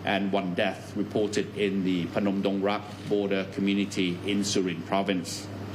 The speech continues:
So these have been the updates on the current situation that we are faced with, uh, along the Thai-Cambodian border.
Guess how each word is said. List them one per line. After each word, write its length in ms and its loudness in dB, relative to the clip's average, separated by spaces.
So 160 4
these 240 4
have 160 0
been 160 2
the 80 2
updates 640 0
on 260 4
the 80 2
current 300 0
situation 560 0
that 120 2
we 140 2
are 60 -4
faced 380 0
with, 420 0
uh, 300 -2
along 280 2
the 80 0
Thai-Cambodian 840 0
border. 340 2